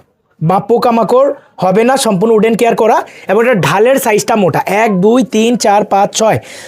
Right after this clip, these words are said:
ছয়টা ডালের মধ্যে একটি প্রোডাক্ট আমরা রেডি করছি।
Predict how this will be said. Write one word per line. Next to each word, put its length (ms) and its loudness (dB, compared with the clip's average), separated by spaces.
ছয়টা 340 0
ডালের 280 2
মধ্যে 240 2
একটি 220 -2
প্রোডাক্ট 300 0
আমরা 160 0
রেডি 200 0
করছি। 380 0